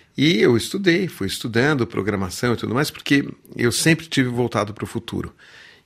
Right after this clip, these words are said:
E eu, eu creio que era uma influência muito forte do meu pai, sem dúvida alguma, que era um inventor, enfim,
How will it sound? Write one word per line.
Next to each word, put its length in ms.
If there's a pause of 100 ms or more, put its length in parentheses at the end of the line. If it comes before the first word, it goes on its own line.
E 120
eu, 380 (120)
eu 140
creio 200
que 100
era 140
uma 340
influência 480
muito 200
forte 320
do 100
meu 140
pai, 320 (280)
sem 220
dúvida 300
alguma, 260
que 100
era 80
um 140
inventor, 580 (680)
enfim, 340